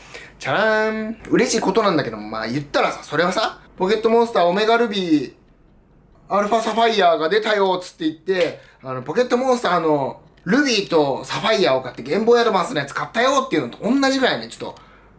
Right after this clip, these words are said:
古い方になっちゃうわけだな。だからその古い方をね、うまく、あの、最新型にね、取り替えていこう。うん。どんどんチェンジしていかないと。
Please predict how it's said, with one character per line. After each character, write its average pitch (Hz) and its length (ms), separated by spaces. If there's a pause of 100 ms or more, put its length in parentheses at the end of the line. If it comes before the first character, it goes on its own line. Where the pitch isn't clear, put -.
(100)
古 277 260
い 196 180 (320)
方 - 220
に 139 80
な 117 60
っ 113 40
ち - 140
ゃ 104 40
う - 20
わ 101 80
け 107 100
だ 117 60
な。 175 160 (680)
だ - 60
か 240 80
ら 233 60
そ 233 100
の 214 100
古 226 260
い 240 120
方 - 240
を 196 80
ね、 135 320 (440)
う - 80
ま 240 140
く、 - 120 (1000)
あ - 140
の、 139 100
最 285 240
新 277 260
型 262 200
に 247 80
ね、 247 240 (260)
取 233 180
り 240 60
替 247 60
え 247 40
て 247 60
い - 20
こ 240 160 (440)
う。 151 40
う - 800
ん。 185 40
ど 254 160
ん - 20
ど 180 60
ん - 20
チ 311 140
ェ - 20
ン 254 60
ジ 190 100
し - 40
て 147 40
い 139 60
か 131 80
な 127 80
い 113 40
と。 101 140